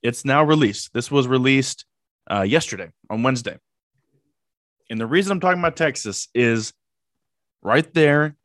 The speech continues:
senior day, last game of the regular season in the Fieldhouse, Chris Beard and assistant coach Jerrance Howard, former Jayhawk,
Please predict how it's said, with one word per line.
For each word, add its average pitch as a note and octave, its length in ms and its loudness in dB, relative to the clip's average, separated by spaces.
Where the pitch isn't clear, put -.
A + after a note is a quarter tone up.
senior F#3 560 -2
day, A2 360 0
last A#2+ 480 -6
game F3 240 0
of D#3 140 -2
the B2+ 80 -2
regular D#3 440 0
season C#3 520 -6
in G3 160 -6
the A3 80 -2
Fieldhouse, A#2+ 680 0
Chris - 280 -4
Beard A2+ 480 2
and C3+ 180 -6
assistant D#3+ 400 -8
coach D#3 260 -2
Jerrance A#2 360 -2
Howard, D3+ 360 0
former A2+ 240 -6
Jayhawk, A2+ 340 -6